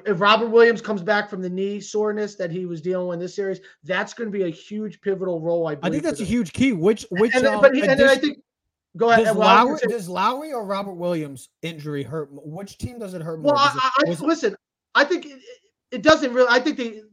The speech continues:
Speaker 1: even switch. I think Robert Williams gives them depth. He can play, go, go against with Bam underneath
Speaker 2: Yep.
Speaker 1: and give them size underneath. And then for Lowry, it's just about him being the, the orchestrator, the leader, the maestro of,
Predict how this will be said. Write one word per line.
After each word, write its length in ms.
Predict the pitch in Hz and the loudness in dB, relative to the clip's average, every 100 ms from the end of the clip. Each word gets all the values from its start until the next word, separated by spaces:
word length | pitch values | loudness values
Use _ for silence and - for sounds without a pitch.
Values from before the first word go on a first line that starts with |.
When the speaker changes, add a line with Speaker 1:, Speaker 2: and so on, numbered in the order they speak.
| _ _ | _ _
Speaker 1:
even 320 | 240 220 208 | -8 -6 -8
switch. 400 | - 226 151 - | -6 -6 -6 -8
I 60 | 160 | -6
think 160 | 202 170 | -6 -4
Robert 280 | 202 202 | -4 -4
Williams 260 | 196 214 202 | -2 -2 -2
gives 180 | 180 170 | -4 -6
them 120 | 170 | -4
depth. 240 | 196 202 | -4 -4
He 60 | 196 | -6
can 120 | 170 | -12
play, 220 | 165 175 | -10 -10
go, 180 | 165 170 | -8 -6
go 220 | 165 170 | -2 -2
against 380 | 170 160 156 - 147 | -2 -4 -10 -16 _
with 180 | 156 143 | -16 -8
Bam 440 | 180 202 196 202 202 | -4 -2 -4 -8 -14
underneath 380 | 180 160 160 180 | -14 -8 -4 -2
Speaker 2:
Yep. 120 | 190 185 | -4 -6
Speaker 1:
and 60 | |
give 200 | 160 160 | -10 -10
them 160 | 160 160 | -10 -10
size 360 | - 180 175 | -8 -6 -6
underneath. 460 | 160 156 156 180 180 _ _ _ - | -6 -8 -6 -8 -8 _ _ _ -6
And 140 | 214 | -4
then 80 | 247 | -2
for 100 | 262 | 0
Lowry, 440 | 254 254 285 294 262 | 4 6 6 4 -2
it's 120 | - | -6
just 200 | 285 285 | -8 -4
about 360 | 233 233 226 | -2 -4 -4
him 400 | 208 214 233 220 | -8 -6 -4 -6
being 300 | 175 208 196 | -6 -4 -4
the, 280 | 175 175 170 160 | -4 -4 -4 -8
the 100 | 175 | -6
orchestrator, 600 | 202 208 170 - 147 135 | -4 -6 -8 -12 -12 -10
the 60 | |
leader, 420 | 147 190 214 185 160 | -10 -8 -6 -6 -6
the 100 | 156 | -6
maestro 540 | 185 196 - 180 170 | -4 -4 -4 -6 -4
of, 180 | 165 | -6